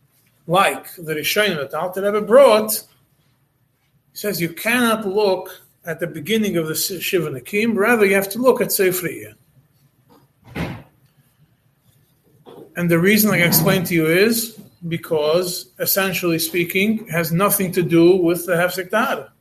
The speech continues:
with the Shiva Nekim. It has to do with when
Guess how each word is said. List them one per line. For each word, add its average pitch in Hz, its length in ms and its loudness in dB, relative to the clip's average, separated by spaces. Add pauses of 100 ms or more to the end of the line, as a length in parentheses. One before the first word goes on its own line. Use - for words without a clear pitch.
(400)
with 165 260 -6
the 170 400 0
Shiva 185 240 0
Nekim. 233 400 -2
It - 0 - (600)
has 185 260 0
to 202 120 2
do 214 380 8
with 190 240 4
when 202 680 2